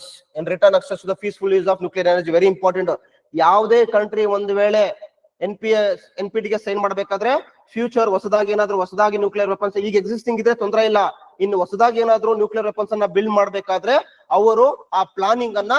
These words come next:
ಕೊಡ್ಬೇಕಾಗತ್ತೆ, ಇಂಟರ್ನ್ಯಾಷನಲ್ ಅಟಾಮಿಕ್ ಏಜೆನ್ಸಿಗೆ ಕೊಡ್ಬೇಕಾಗತ್ತೆ, ಜೊತೆಗೆ ಇಂಟರ್ನ್ಯಾಷನಲ್ ಯುನೈಟೆಡ್ ನೇಷನ್ ಸೆಕ್ಯೂರಿಟಿ ಕೌನ್ಸಿಲ್ ಪಿ ಫೈವ್ ಕಂಟ್ರೀಸ್‌ಗೆ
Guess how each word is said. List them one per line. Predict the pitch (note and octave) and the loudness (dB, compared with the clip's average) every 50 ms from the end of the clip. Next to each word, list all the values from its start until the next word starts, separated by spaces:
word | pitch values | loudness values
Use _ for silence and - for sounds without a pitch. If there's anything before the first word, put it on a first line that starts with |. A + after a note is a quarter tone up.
| F4 - - - - _ _ | 0 -2 -6 -14 -20 _ _
ಕೊಡ್ಬೇಕಾಗತ್ತೆ, | F#3 F#3 F#3+ F3+ F#3+ F#3+ F#3 - F3+ F3 F3 E3+ E3+ _ F#3+ F#3+ F#3+ E3+ D3 - - - - | -8 -6 -6 -4 -4 -4 -4 -2 -2 -2 -2 -4 -4 _ -2 0 0 0 -2 -6 -10 -16 -16
ಇಂಟರ್ನ್ಯಾಷನಲ್ | F#3+ G3 G3 G3 G#3 G3+ F#3+ - - G3 F#3+ | -14 -12 -8 -4 -2 -2 -2 -2 -4 -4 -6
ಅಟಾಮಿಕ್ | F3 F#3 F#3 F#3 G3 F#3 - F#3 | -4 -4 -4 -4 -4 -6 -6 -6
ಏಜೆನ್ಸಿಗೆ | F#3 E3+ F#3+ F#3+ - - F#3 F#3+ | -6 -6 -6 -8 -6 -8 -8 -8
ಕೊಡ್ಬೇಕಾಗತ್ತೆ, | - F#3 F3+ F3 F3 - F#3+ F#3 G3+ F#3 | -8 -6 -6 -6 -4 -4 -4 -6 -6 -6
ಜೊತೆಗೆ | F3 F#3+ G3 F#3 G3+ A3+ B3 G#3+ | -6 -8 -6 -2 0 0 0 0
ಇಂಟರ್ನ್ಯಾಷನಲ್ | F3+ - G3 F#3+ G3 G3 G3 - - A#3 C4+ C#4 | -2 -4 -4 -2 0 0 0 0 -2 -2 -2 -2
ಯುನೈಟೆಡ್ | - _ _ F3+ G3+ G3 G#3+ G3+ | -4 _ _ -6 -4 -2 -2 -2
ನೇಷನ್ | G3+ G3 G3+ A3 G#3+ | -4 -4 -6 -6 -8
ಸೆಕ್ಯೂರಿಟಿ | - F3 - G3 G3 - G3+ | -8 -6 -4 -4 -2 -2 -2
ಕೌನ್ಸಿಲ್ | - G3 G3 G3 - A3 G#3 | -2 -2 -2 -2 -2 -6 -8
ಪಿ | - G#3 G#3 | -8 -10 -8
ಫೈವ್ | - G#3 G3+ G3 G3 | -4 -2 0 0 -2
ಕಂಟ್ರೀಸ್‌ಗೆ | - F#3+ F#3 G3 G3 G3 A3 A#3+ C4+ - - - _ _ | -2 -6 -6 -6 -4 0 0 0 0 0 -4 -10 _ _